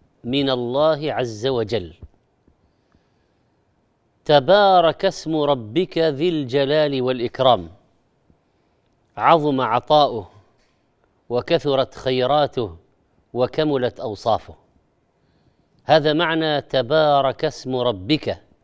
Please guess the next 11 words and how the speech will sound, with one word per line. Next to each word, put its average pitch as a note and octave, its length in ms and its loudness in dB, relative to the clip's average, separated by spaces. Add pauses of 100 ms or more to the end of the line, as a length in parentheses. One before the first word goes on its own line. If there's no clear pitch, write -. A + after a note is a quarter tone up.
(1200)
فالبركة C#3+ 1040 0 (4000)
الخير F3+ 560 4
والنماء C#3+ 920 0
والزيادة، B2 840 2 (1500)
وقد C#3+ 340 0
قال F#3+ 320 4
النبي D3+ 420 0
صلى C#3 280 -4
الله C3+ 640 0
عليه C#3 440 -2
وسلم: D3 600 -4